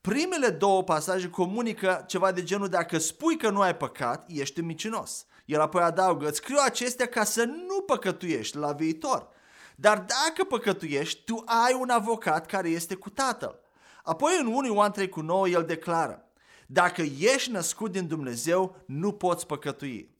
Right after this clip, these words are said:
Sună foarte contradictoriu, nu-i așa? Atât Scriptura cât și experiența, pe de-o parte, ne arată că creștinii pot păcătui și încă păcătuiesc. Chiar întreg contextul cărții unu Ioan arată că este posibil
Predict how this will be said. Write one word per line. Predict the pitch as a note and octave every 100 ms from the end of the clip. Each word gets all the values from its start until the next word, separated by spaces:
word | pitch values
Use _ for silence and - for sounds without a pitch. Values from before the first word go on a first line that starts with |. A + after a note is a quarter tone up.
| _ _ _ -
Sună | - C#4+
foarte | C#4 - C#4 C#4+ C#4
contradictoriu, | - B3 A#3+ A3+ A#3 - C4+ F#3
nu-i | D#3+
așa? | D3+ - G#3+ -
Atât | F#3 F#3+ C4+
Scriptura | - A3+ - D4 C4+ F3
cât | G3
și | F#3 G3
experiența, | F#3 - G3 C#4 B3+ E3+
pe | F3
de-o | E3+
parte, | G3 A#3 G#3
ne | E3+
arată | D3 G3+ B3 G#3+
că | E3+
creștinii | D#3+ D3+ - - G3 D#3
pot | - C4+ D#4+
păcătui | B3+ - D#3+ F3
și | F3+ E3 -
încă | G3+ D4 E4+ C4
păcătuiesc. | - E3+ D3+ D3+ C3 A2 - - - - -
Chiar | - D#3+
întreg | E3 E3 F#3
contextul | F#3 F3+ G3 F#3 F#3+
cărții | F#3+ G3+ G3 F#3+
unu | F#3+
Ioan | G3 C4 C4 E3+
arată | D#3 D3+ G3+ C#4+ - E3+
că | E3+
este | D#3 -
posibil | D#3+ D3+ D3 - C#4+ D#3+ E3